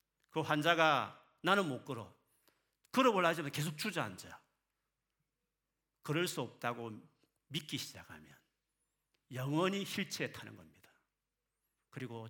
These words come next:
절대로 걷는 것들을 자기 인생에 경험할 수 없는 것입니다. 예수란 인격을 믿는다는 것은 때로는 내 경험과 감정과 반대되는,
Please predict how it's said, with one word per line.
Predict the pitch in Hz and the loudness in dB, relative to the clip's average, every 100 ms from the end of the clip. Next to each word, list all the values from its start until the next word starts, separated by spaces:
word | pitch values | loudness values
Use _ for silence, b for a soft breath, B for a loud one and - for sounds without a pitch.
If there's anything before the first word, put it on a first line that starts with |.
| - | -12
절대로 | - 254 - - 330 - | -2 -2 -2 -2 -2 -2
걷는 | - 156 147 160 | -2 -2 0 0
것들을 | 160 165 - 139 | -2 -6 -4 -6
자기 | 135 120 | -4 -6
인생에 | 117 101 101 95 | -6 -10 -12 -14
경험할 | 104 98 87 | -16 -16 -16
수 | 87 107 104 _ | -18 -20 -20 _
없는 | - - - | -20 -20 -20
것입니다. | _ - - _ _ _ _ _ _ _ _ _ _ _ _ _ _ _ _ _ _ _ B B | _ -20 -20 _ _ _ _ _ _ _ _ _ _ _ _ _ _ _ _ _ _ _ B B
예수란 | 131 135 185 190 | -8 -6 -2 -2
인격을 | 202 196 156 | -2 -2 -2
믿는다는 | 113 107 113 110 104 | -2 -8 -8 -10 -12
것은 | 95 - 92 92 113 - _ _ _ _ _ _ _ _ _ | -14 -14 -16 -16 -18 -20 _ _ _ _ _ _ _ _ _
때로는 | 139 160 170 127 92 85 - | -2 -2 -2 -4 -8 -16 -14
내 | 117 | -10
경험과 | 117 156 135 117 | -4 -2 -2 -6
감정과 | 110 104 104 113 117 107 | -10 -12 -12 -12 -12 -12
반대되는, | - - 107 113 170 101 78 76 | -8 -8 -8 -8 -10 -10 -16 -18